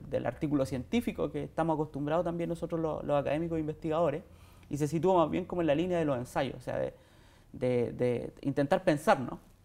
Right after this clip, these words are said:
Intentar pensar, intentar exponer lo que tú crees sobre,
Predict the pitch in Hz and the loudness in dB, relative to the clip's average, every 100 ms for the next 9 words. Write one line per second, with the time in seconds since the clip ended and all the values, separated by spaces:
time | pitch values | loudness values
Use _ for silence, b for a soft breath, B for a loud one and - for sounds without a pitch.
0 | - - - - - 143 135 156 175 170 | -20 -20 -16 -8 -2 -2 0 0 2 0
1 | 151 190 190 196 170 156 170 175 - 160 | 0 4 2 2 -4 -2 -2 0 2 4
2 | 180 - 143 139 135 135 165 196 196 147 | 4 2 0 2 2 -2 2 4 2 0
3 | - - _ - - - 156 156 117 | -6 -20 _ -20 -20 -2 2 2 0